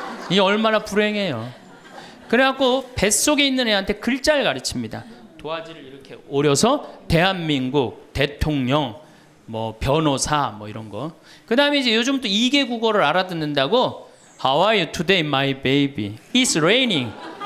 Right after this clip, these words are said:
비 온다 이거죠, 오늘. 사실 여러분들 태아는 뱃속에 있으면서 열 달 동안 잔다고 그래요. 그 애한테 무슨,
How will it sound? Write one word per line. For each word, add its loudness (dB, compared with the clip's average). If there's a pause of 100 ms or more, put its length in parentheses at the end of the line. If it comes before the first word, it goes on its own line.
(160)
비 4
온다 4
이거죠, 0
오늘. -2 (1600)
사실 2
여러분들 2
태아는 0
뱃속에 -2
있으면서 -4
열 0
달 -2
동안 -8
잔다고 -6
그래요. -10 (840)
그 0
애한테 0
무슨, -4